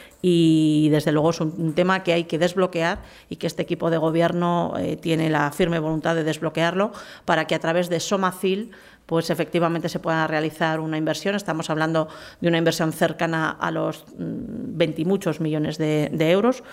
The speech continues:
una inversión, por tanto, muy, muy importante y que Somacil nos va a ayudar desde la Junta de Castilla y León a, a llevar a cabo esa inversión para que nuestro centro de transformación de residuos, para nuestro centro de tratamiento de residuos,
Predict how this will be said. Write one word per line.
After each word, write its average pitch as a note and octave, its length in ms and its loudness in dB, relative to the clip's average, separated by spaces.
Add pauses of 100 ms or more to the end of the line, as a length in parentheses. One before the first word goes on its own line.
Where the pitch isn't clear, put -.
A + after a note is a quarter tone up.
(180)
una E3 160 2
inversión, D#3 380 2
por D#3+ 160 -2
tanto, D#3 920 -2
muy, E3+ 600 0 (260)
muy E3+ 260 2
importante F#3 640 0 (420)
y E3 140 4
que D3+ 460 2
Somacil E3+ 580 -2
nos D#3+ 260 -4
va D#3 140 2
a - 20 0
ayudar D#3 320 -2
desde D#3+ 180 -4
la D3+ 80 -2
Junta D#3+ 260 -6
de D#3 120 -2
Castilla D#3+ 320 -2
y D3+ 80 2
León D#3+ 280 0 (480)
a, D3 400 2 (420)
a D3+ 140 0
llevar D3+ 260 -2
a D3+ 60 -2
cabo D3+ 180 -4
esa D#3 120 -6
inversión D#3 540 -2 (340)
para D3 320 2
que D3 300 -2
nuestro D3 340 0
centro D3+ 260 0
de D3+ 100 0
transformación D3+ 800 -2
de D3+ 320 2
residuos, E3 360 0
para - 220 -4
nuestro D3+ 300 -2
centro D3+ 240 2
de D3+ 40 0
tratamiento D3+ 400 0
de D#3 60 2
residuos, E3 440 0